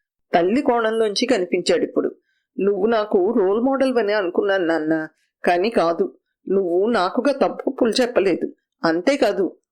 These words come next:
అమ్మ చెప్పినవి అర్థం అవ్వకుండా కూడా అడ్డం పడ్డావు. నీకు మాట చాతుర్యం ఉంది అంతే. అమ్మ పడ్డ నొప్పి నాకిప్పుడే తెలిసింది. ఇంకా ముందే తను ఈ సంఘటన చెప్పినా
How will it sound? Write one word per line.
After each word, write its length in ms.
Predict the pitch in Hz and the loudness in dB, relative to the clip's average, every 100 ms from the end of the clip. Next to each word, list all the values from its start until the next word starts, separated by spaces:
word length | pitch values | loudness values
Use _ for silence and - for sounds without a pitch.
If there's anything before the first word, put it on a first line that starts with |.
| _ | _
అమ్మ 300 | 165 160 226 277 | -2 0 -2 0
చెప్పినవి 500 | 262 262 240 202 214 | 0 0 0 0 0
అర్థం 400 | 226 143 175 247 | 0 0 -2 0
అవ్వకుండా 460 | 208 190 208 190 202 | 0 0 0 0 0
కూడా 240 | 175 175 | 0 0
అడ్డం 300 | 185 131 190 | 0 0 0
పడ్డావు. 520 | 202 143 143 135 - _ _ _ _ | 0 0 -2 -2 -6 _ _ _ _
నీకు 460 | 175 180 180 170 233 | -2 0 0 0 0
మాట 260 | 156 151 247 | 0 0 0
చాతుర్యం 560 | 247 254 254 247 226 202 | 0 0 0 0 2 0
ఉంది 280 | 165 170 - | 0 0 0
అంతే. 460 | 165 160 180 - - _ _ _ | -2 0 0 0 -10 _ _ _
అమ్మ 340 | 151 156 208 311 | -4 0 0 2
పడ్డ 180 | 285 220 | 0 0
నొప్పి 460 | 226 180 - 190 226 | 0 -2 -2 0 2
నాకిప్పుడే 540 | 202 196 - 190 277 | 0 -2 -4 0 2
తెలిసింది. 580 | 262 160 - 156 - - _ _ _ | 2 0 0 -2 -4 -10 _ _ _
ఇంకా 400 | 165 180 208 320 | -2 -2 0 0
ముందే 380 | 302 240 220 262 | 0 -2 0 0
తను 200 | 262 214 | 0 0
ఈ 80 | 180 | 0
సంఘటన 460 | 185 165 165 226 226 | 0 0 -2 -2 0
చెప్పినా 540 | 185 170 165 165 165 | -2 0 -2 -2 -4